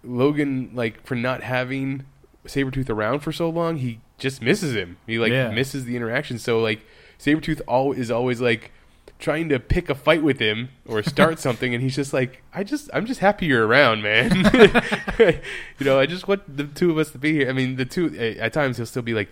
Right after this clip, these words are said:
Speaker 1: "You're an idiot," and stuff like that,
Speaker 2: Yeah.
Speaker 1: but it's good 'cause, uh, the Santa Marco Island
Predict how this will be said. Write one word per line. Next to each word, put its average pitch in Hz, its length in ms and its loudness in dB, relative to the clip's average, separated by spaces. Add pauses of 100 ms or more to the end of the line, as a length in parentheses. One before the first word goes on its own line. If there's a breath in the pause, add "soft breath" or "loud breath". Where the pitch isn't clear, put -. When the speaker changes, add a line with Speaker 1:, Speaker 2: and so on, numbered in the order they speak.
(100)
Speaker 1:
"You're 135 160 -2
an 107 100 -2
idiot," 110 460 0
and 117 160 -12
stuff 110 180 -2
like 98 180 -4
that, 104 200 0
Speaker 2:
Yeah. 131 100 2
Speaker 1:
but 95 200 -2 (480 soft breath)
it's 104 200 -4
good 123 340 2
'cause, 113 260 -2 (560 soft breath)
uh, 95 400 0 (260)
the 120 160 0
Santa 160 640 -2
Marco 160 800 2
Island 208 560 0